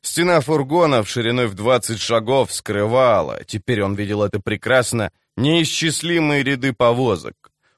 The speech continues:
Увидел, как все они делают поворот вправо, чтобы идти вершиной холма к реке. Перед фургонами кружили колесницы, выше ветер развеивал пыль, и сила фургонщиков открывалась словно на ладони.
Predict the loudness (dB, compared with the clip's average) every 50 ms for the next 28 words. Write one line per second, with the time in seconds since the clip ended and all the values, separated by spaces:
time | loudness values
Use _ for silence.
0 | _ -2 0 2 2 2 2 2 2 2 2 2 0 0 -2 -4 -4 0 2 4
1 | 4 4 4 2 2 2 2 2 2 4 4 2 0 0 0 0 2 4 4 4
2 | 4 2 0 -4 -2 2 4 6 6 6 6 4 2 0 -2 -2 -2 0 0 -2
3 | -2 -4 -6 -6 -4 -2 0 0 0 0 -2 -2 -2 -2 -2 0 -2 -2 -2 0
4 | 0 0 0 0 -2 -2 -4 -4 -6 -6 _ -6 -6 -6 -6 -8 _ _ _ _
5 | _ _ _ _ 0 2 2 2 2 2 2 0 0 0 2 2 4 4 4 2
6 | 0 0 -2 -2 -2 0 0 -2 -2 -2 -2 -2 -2 -2 -2 -2 -4 -4 -2 -2
7 | -2 -2 -2 -2 -2 -2 -4 -4 -4 _ _ _ _ _ -2 0 2 2 2 2
8 | 0 0 0 0 2 2 0 0 2 2 0 2 2 2 2 2 0 0 -2 -2
9 | 0 0 2 2 2 2 2 2 0 -2 -4 _ -2 0 2 2 2 0 -4 -8
10 | _ _ -6 -4 -2 -2 -2 -2 -4 -4 -4 -2 0 0 2 2 0 0 0 -2
11 | -4 -2 -2 0 0 0 0 0 -2 -2 -2 0 0 0 0 -2 -4 -4 -2 -2
12 | 0 2 4 4 4 4 4 2 0 -2 -4 -2 0 2 2 2 2 2 0 0
13 | 2 2 2 2 2 2 0 0 0 0 -2 -4 -6 -10